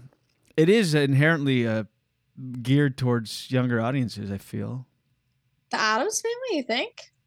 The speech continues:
Speaker 1: I don't know. S-, sort
Speaker 2: Hmm.
Speaker 1: of. It's kind of, like, tongue-in-cheeky, spooky. Is it? I don't know.
Speaker 2: Uh, I don't know. I,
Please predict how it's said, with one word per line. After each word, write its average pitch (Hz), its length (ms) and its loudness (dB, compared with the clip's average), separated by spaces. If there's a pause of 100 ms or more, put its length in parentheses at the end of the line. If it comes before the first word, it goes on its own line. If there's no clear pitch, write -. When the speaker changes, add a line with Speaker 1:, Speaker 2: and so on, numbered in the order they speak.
(300)
Speaker 1:
I 127 120 -6
don't 117 100 -2
know. 110 200 -8 (1000)
S-, - 160 -6
sort 185 320 2
Speaker 2:
Hmm. 143 60 2
Speaker 1:
of. 135 260 0
It's 127 140 -4
kind 147 240 -2
of, 131 100 -4
like, 120 220 -4
tongue-in-cheeky, 131 760 -2
spooky. 127 880 -4 (1040)
Is 160 200 -2
it? 262 180 0 (400)
I 147 120 0
don't 202 120 2
know. 135 280 0 (1040)
Speaker 2:
Uh, 349 460 0 (1160)
I 277 40 0
don't 311 140 2
know. 277 80 2
I, 247 320 2